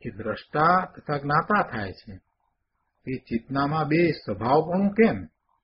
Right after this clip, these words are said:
આવો પ્રશ્ન છે. અને એના ઉત્તર રૂપે પછી આચાર્ય ભગવાને સમજાવ્યું છે. અને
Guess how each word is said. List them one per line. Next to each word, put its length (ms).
આવો 260
પ્રશ્ન 380
છે. 260
અને 400
એના 280
ઉત્તર 380
રૂપે 420
પછી 360
આચાર્ય 300
ભગવાને 540
સમજાવ્યું 460
છે. 260
અને 160